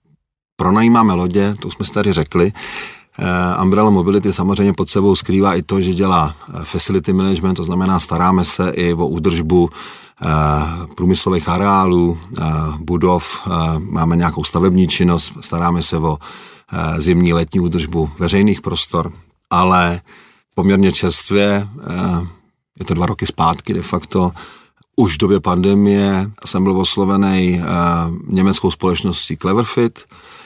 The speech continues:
eh, která je největším, eh, evropským vlastně lídrem na trhu, co se týká fitness center, nebo v Německu minimálně, a Německo, Holandsko,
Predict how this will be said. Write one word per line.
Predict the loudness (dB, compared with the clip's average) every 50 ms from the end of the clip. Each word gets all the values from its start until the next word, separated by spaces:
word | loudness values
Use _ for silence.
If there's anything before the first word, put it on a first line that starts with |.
| -20 -20 _ _ _ -4
eh, | -2 0 0 0 -2
která | -2 -2 -2 0 0 0
je | 2 2
největším, | 2 2 2 2 0 0 0 2 2 2 2 2 0 -4 -10 _ _ -16 -12 -10
eh, | -8 -6 -6 -4
evropským | -2 -2 -2 0 -2 -2 -4 -2 0 2 2 2 2 0 -2 -4 -10 _ _ _ _ -10
vlastně | -8 -6 -6 -6 -6 -8 -8 -8
lídrem | -6 -4 0 0 2 2 2
na | 0 0
trhu, | -2 -4 -6 -4 -4 -4
co | -4 -4
se | -4 -4 -4
týká | -6 -6 -4 -2 0 0 0 -2 -4 -12 -20 -20 -20 _ _ -8
fitness | -8 -4 -2 0 0 0
center, | 2 0 0 0 0 -2 -2
nebo | -2 -4 -4
v | -2
Německu | 0 2 2 2 0 -2 -4
minimálně, | -4 -2 -2 0 0 0 0 2 2 2 0 -2 -4 -10 _ _
a | -4 0
Německo, | 2 2 2 2 0 -2 -2
Holandsko, | 0 2 2 2 0 -2 -4 -4 -4 -4 -4